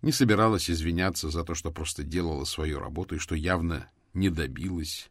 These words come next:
ожидаемого результата, тем более быстро. Ф Б Ровцы, в том числе и Клинт, вроде как были решительно настроены повесить похищение на Юргена. Ханна вполне могла понять их точку зрения.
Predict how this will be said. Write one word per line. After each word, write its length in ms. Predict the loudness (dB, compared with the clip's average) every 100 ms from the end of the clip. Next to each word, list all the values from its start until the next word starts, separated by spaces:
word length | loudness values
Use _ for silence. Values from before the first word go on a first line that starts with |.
| -12
ожидаемого 640 | -8 -6 -4 -2 -4 -4
результата, 760 | -6 -8 -12 -14 -12 -12 -14 -20 _ _ _ _ _ _ _ _ _ _ -10
тем 180 | -4 0
более 240 | 0 -2
быстро. 500 | -6 -8 -8 -12 -16 _ _ _ _ _ _ _ -6
Ф 120 | 2
Б 220 | 4 6
Ровцы, 400 | 4 2 -4 -4 -4
в 40 |
том 160 | -4 -4
числе 280 | -4 -4 -4
и 40 |
Клинт, 440 | -2 -4 -4 -12 _ _ -20 -20 _ _ _
вроде 340 | 0 4 6 4
как 340 | 4 0 0
были 220 | 4 6
решительно 840 | 6 4 2 0 -2 -2 2 4 4
настроены 720 | 4 0 0 2 4 4 0
повесить 640 | 0 0 0 -2 -4 -6
похищение 760 | -8 -6 -6 -6 -4 -2 -2 -2
на 180 | 0 0
Юргена. 720 | 0 -2 -4 -10 -16 -14 -18 -20 _ _ _ -20 -16 -2
Ханна 200 | 0 0
вполне 300 | 0 0 0
могла 340 | -2 -4 -6 -8
понять 480 | -8 -8 -10 -14 -12
их 200 | -12 -12
точку 360 | -12 -12 -10
зрения. 460 | -8 -8 -10 -14